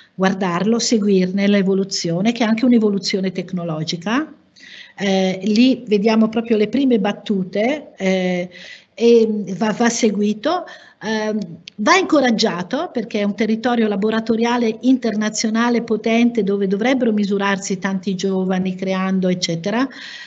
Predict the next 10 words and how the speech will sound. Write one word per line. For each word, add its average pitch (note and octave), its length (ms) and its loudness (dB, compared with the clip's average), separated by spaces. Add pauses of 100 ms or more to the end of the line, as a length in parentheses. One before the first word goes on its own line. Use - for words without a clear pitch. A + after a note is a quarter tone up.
(200)
Eh, G3+ 260 -2
il D4 160 6
mondo E4+ 280 4
dell'arte A#3+ 460 2
farebbe G#3+ 280 -2
bene G#3+ 200 -2
a G#3 40 -4
farci G3 380 -8
conti, G3 460 -4
ma G3 200 -2